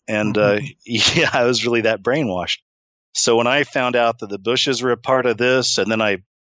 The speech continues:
Speaker 1: started finding all the other stuff, all these other political leaders and leaders of industry are going out to these meetings and doing mock,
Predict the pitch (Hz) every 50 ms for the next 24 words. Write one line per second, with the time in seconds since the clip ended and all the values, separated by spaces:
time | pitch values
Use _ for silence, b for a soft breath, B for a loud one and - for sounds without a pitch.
0 | _ _ _ - - - 123 117 113 - - 123 123 123 131 131 135 135 135 139
1 | 143 156 156 160 147 - - - 110 87 82 - - 107 113 123 120 113 117 123
2 | 127 147 143 127 113 101 92 - _ _ _ _ _ - - 117 110 110 113 113
3 | 117 123 123 120 127 123 127 127 123 113 110 98 95 110 110 117 117 104 107 92
4 | 104 104 107 113 - - - 117 113 104 98 104 104 104 101 104 107 107 104 101
5 | 104 101 95 101 101 107 107 107 107 107 110 104 107 92 90 82 101 98 101 98
6 | 98 101 104 104 104 - - -